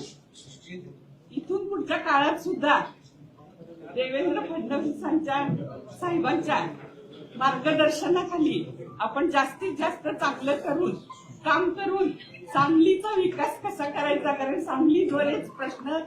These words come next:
प्रलंबित आहेत आणि ते शेरी नाला असू दे किंवा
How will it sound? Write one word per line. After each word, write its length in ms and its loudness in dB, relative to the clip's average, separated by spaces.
प्रलंबित 580 4
आहेत 340 2
आणि 160 -4
ते 420 2
शेरी 360 0
नाला 240 0
असू 300 -2
दे 260 0
किंवा 320 0